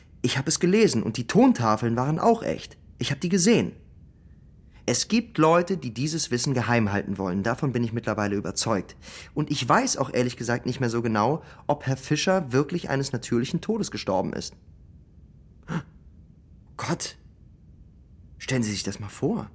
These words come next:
Er wurde ermordet, die Tür stand noch offen, der Mörder noch im Raum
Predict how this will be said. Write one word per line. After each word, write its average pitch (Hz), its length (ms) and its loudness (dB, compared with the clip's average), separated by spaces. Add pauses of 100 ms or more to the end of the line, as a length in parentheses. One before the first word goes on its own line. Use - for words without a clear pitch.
(1160)
Er 127 180 0
wurde 131 280 2
ermordet, 110 680 2 (220)
die 107 120 -6
Tür 151 300 0
stand 165 320 -2
noch - 220 -4
offen, 202 400 0 (240)
der 120 100 6
Mörder 151 460 4
noch 147 180 0
im 110 160 -2
Raum 104 560 2